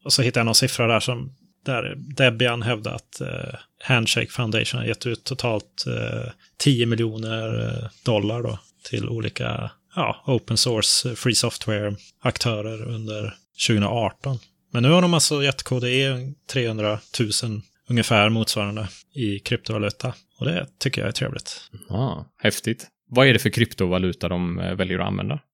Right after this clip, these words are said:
Speaker 1: Det är, eh, H N S coin, som jag inte riktigt har koll på. Åttahundraåttiotusen H N S coins,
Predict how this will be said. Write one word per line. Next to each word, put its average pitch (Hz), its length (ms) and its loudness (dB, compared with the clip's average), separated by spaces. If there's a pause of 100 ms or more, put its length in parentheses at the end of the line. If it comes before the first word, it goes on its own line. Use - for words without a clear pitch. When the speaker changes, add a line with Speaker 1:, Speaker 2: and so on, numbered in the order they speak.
(120)
Speaker 1:
Det 127 140 2
är, 117 400 4
eh, - 60 -6 (600)
H 143 160 4
N 127 120 0
S - 480 4 (100)
coin, 120 420 -2 (320)
som - 200 -4
jag 110 60 0
inte 117 140 -4
riktigt 117 280 0
har 110 80 0
koll 107 220 -2
på. 110 200 -2 (240)
Åttahundraåttiotusen 127 2000 2 (160)
H 123 160 0
N 120 120 -4
S - 220 2
coins, - 640 -6